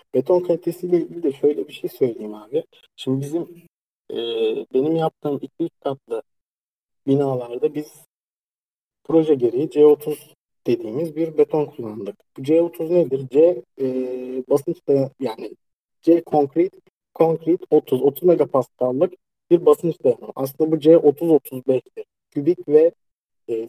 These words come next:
silindirik numunelerinin basınca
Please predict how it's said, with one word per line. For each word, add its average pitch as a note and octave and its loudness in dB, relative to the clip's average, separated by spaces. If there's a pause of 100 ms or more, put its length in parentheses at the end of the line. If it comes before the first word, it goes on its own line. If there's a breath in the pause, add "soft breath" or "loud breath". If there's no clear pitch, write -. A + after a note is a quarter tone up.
silindirik C#3+ 0 (480)
numunelerinin C3 2 (1400)
basınca C#3 4